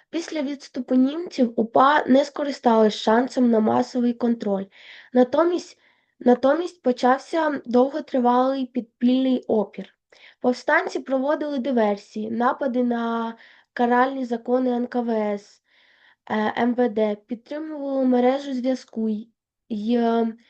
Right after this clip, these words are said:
прихистку в лісах. У багатьох місцях вони намагалися організувати тінні держави,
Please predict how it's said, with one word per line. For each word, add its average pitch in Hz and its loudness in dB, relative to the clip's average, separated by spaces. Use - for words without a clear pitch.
прихистку 262 -4
в 240 -4
лісах. 226 -6
У 240 -4
багатьох 254 2
місцях 320 2
вони 277 2
намагалися 269 2
організувати 247 4
тінні 269 -6
держави, 208 -2